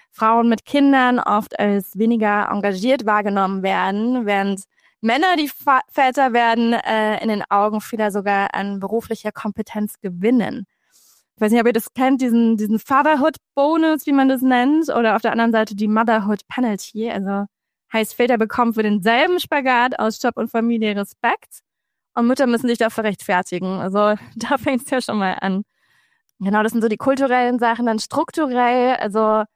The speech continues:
ist ja doch nach wie vor häufig so, dass Frauen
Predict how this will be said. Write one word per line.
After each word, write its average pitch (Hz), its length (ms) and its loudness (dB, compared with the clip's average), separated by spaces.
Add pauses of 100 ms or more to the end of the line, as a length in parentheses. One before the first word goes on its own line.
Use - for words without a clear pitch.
(440)
ist - 140 -10
ja 226 80 0
doch 233 180 0
nach 233 220 0
wie 233 80 0
vor 226 280 -2
häufig 247 420 -2
so, 208 140 -4
dass 202 240 -2
Frauen 226 760 0